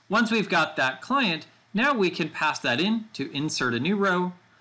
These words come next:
Then we'll read that row back out based on that I D. We'll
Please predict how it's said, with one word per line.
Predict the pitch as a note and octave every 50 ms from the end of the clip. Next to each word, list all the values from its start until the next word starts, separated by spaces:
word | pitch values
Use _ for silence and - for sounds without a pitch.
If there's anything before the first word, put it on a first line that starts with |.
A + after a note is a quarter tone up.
| _ _ _ -
Then | G#3 A#3+ C4
we'll | A#3 A3
read | F3+ D#3+ F3+ G3+ G#3 F3+ D3+
that | D#3 C#3 C3+
row | C#3 C3 C3 B2+
back | A#2+ B2+ A#2 A2+ A#2 -
out | F3 G#3 A3 G3+ - -
based | - A#2 A2+ A2 -
on | A#2 G#2+ G#2
that | G2+ G2 F#2+
I | F#2+ F#2+ G2
D. | G#2+ D3+ F#3+ G3 F#3+ F#3 - - _ _ _ _ _ _ _ _ -
We'll | - E3+ E3+ E3 D#3+ D#3 -